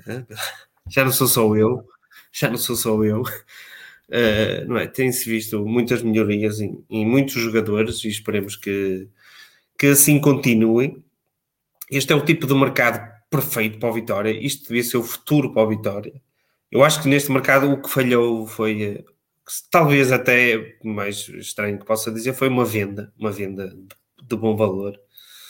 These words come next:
para equilibrar um bocado, um bocado a situação. Mas isto devia se-, o Vitória devia ser isto. É dois, três jogadores,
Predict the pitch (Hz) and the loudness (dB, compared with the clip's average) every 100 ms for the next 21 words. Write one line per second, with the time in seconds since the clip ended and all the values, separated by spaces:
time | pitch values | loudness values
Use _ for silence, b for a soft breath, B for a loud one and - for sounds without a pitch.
0 | B B B B _ - 101 95 85 107 | B B B B _ -4 -2 -2 -4 -6
1 | 107 101 107 104 101 98 101 98 101 98 | -6 -2 0 0 0 0 -4 -4 -2 -2
2 | 95 90 - - 98 98 95 104 - - | -4 -8 -12 -14 -10 -6 -4 -4 -8 -8
3 | 107 - 107 110 113 123 139 135 135 131 | -6 -2 -2 0 -2 0 -2 -4 -6 2
4 | 135 135 - 135 139 143 143 139 139 135 | 2 2 -2 -2 2 4 6 4 2 0
5 | 135 147 120 - - _ - 117 98 - | 0 0 -2 -6 -18 _ -2 0 0 -6
6 | B B B B 135 135 180 175 - 139 | B B B B -2 6 6 6 4 4
7 | 131 123 117 110 101 110 156 - - | 4 2 0 0 -2 -4 -8 -16 -20